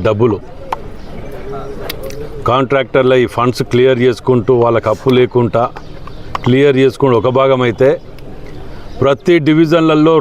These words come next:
రోడ్ల మీద, డ్రైనేజీల మీద, ప్రజలకున్న సమస్యల మీద చిత్తశుద్ధితోటి ఇవాళ ఉదాహరణకు నాలుగో డివిజన్లోనే నాలుగున్నర కోట్ల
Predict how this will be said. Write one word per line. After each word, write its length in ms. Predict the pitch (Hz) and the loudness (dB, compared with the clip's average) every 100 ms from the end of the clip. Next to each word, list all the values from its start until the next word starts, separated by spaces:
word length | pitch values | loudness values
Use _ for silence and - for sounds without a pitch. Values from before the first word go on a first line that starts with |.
| 135 | 4
రోడ్ల 280 | 151 151 160 151 | 4 4 2 4
మీద, 180 | 143 147 139 | 4 2 4
డ్రైనేజీల 480 | 135 147 151 147 147 143 | 2 4 4 4 4 4
మీద, 180 | 139 135 147 - - - - - - - - - - - - - 127 | 4 4 2 -2 -16 -16 -14 -14 -12 -12 -12 -12 -10 -10 -12 -6 0
ప్రజలకున్న 560 | 131 160 165 143 160 143 | 2 4 2 4 2 2
సమస్యల 420 | 131 139 151 170 165 156 | 2 2 2 2 4 4
మీద 180 | 143 143 160 - - - - - - | 4 4 0 -6 -12 -12 -12 -4 -2
చిత్తశుద్ధితోటి 920 | 120 - 156 143 123 120 113 - - - - - - - - - - - - - - - 117 | 0 2 2 2 2 2 2 0 -6 -12 -14 -12 -12 -12 -12 -12 -12 -12 -12 -12 -8 0 2
ఇవాళ 200 | 131 123 120 | 4 4 2
ఉదాహరణకు 560 | 143 147 143 - 147 117 131 - - - - - 110 | 2 2 0 2 2 2 -2 -10 -14 -12 -8 -2 2
నాలుగో 320 | 139 151 160 143 | 2 4 4 4
డివిజన్లోనే 640 | 139 143 135 139 127 135 117 113 - - - - - - 104 113 | 4 4 4 2 2 2 0 -4 -10 -12 -12 -12 -12 -4 0 0
నాలుగున్నర 580 | 123 143 135 135 135 120 - 127 | 2 2 2 4 2 0 0 2
కోట్ల 260 | 139 - | 2 2